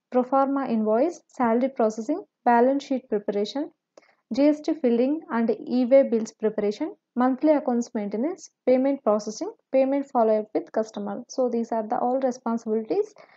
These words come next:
you need to follow for this position. Interested candidates,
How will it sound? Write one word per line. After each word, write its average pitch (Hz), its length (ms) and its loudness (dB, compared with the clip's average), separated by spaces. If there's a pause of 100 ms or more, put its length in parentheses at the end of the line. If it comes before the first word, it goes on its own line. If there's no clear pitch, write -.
(240)
you 247 80 0
need 254 200 2
to 269 80 -2
follow 226 380 2
for 262 160 -2
this 233 220 -2
position. 220 460 -6 (160)
Interested 277 500 -2
candidates, 233 600 -2